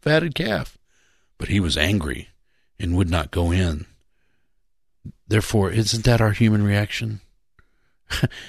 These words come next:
"Dad, I've been with you this entire time. I've been working hard for you. I've been, I've been loyal. I haven't strayed. I didn't ask you for my inheritance early. I didn't basically tell you I wish you were dead. I, I, I've been here." And that's the posture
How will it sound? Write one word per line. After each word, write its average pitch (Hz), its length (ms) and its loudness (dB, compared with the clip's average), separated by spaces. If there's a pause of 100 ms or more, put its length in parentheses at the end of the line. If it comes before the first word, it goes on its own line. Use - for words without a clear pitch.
(160)
"Dad, - 220 4
I've - 120 0
been 143 180 6
with 156 220 4
you 165 60 6
this 151 240 4
entire 208 380 2
time. 254 560 4
I've 160 100 4
been 175 180 4
working 214 320 4
hard 277 360 2
for 170 240 6
you. 139 200 6
I've 127 100 0
been, 180 240 4 (460)
I've 160 200 -2
been 190 140 4
loyal. 196 640 8 (480)
I - 60 -4
haven't 269 240 0
strayed. 196 460 8
I 240 100 6
didn't 247 120 4
ask 175 260 6
you 170 60 4
for 175 120 4
my 151 180 8
inheritance 147 560 6
early. 170 340 6
I 151 60 4
didn't 151 240 2
basically 147 360 6
tell 143 180 6
you 170 100 8
I 143 40 6
wish 143 260 4
you 135 80 6
were 113 80 2
dead. 151 520 4 (760)
I, - 40 -10
I, 147 600 -4
I've - 140 0
been 302 300 2
here." 98 580 2 (1040)
And 113 160 2
that's 131 200 0
the 123 60 0
posture 104 720 0